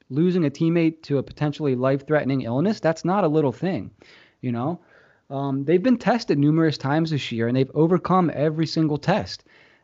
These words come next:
And then, you know, we got to a stretch where, okay, they're winning two games, lose a game, winning two games, lose a game.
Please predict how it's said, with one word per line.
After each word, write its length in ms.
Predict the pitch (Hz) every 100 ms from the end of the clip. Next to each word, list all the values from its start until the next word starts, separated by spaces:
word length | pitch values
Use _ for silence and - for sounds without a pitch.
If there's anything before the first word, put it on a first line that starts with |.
| -
And 160 | 139 156
then, 240 | 151 156 - _ _ _ - _
you 100 | 143
know, 140 | 143 135
we 80 |
got 180 | 139 143
to 100 | 170
a 60 | 151
stretch 380 | - 160 156 -
where, 160 | 143
okay, 220 | 143 151 131
they're 100 | 123
winning 300 | 147 165 156
two 140 | 175
games, 260 | 160 156 127
lose 280 | 123 147 131
a 40 |
game, 240 | 123 110 104
winning 280 | 147 170
two 120 | 156 165
games, 300 | 160 147 143
lose 220 | 151 139
a 40 |
game. 300 | 123 110 101